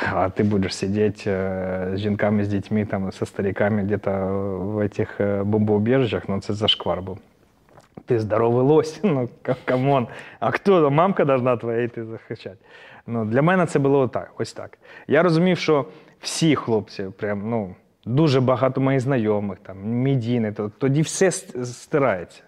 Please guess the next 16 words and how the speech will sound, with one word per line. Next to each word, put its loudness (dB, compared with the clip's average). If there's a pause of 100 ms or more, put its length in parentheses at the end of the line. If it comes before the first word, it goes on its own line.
(380)
От, -12
е, -8 (200)
для 2
мене 0
тоді -14 (200)
було -8
так. -18 (420)
Але, 4
як 2
практика -2
показала, 2
війна 0
два -2
з -12
половиною -4
роки, 2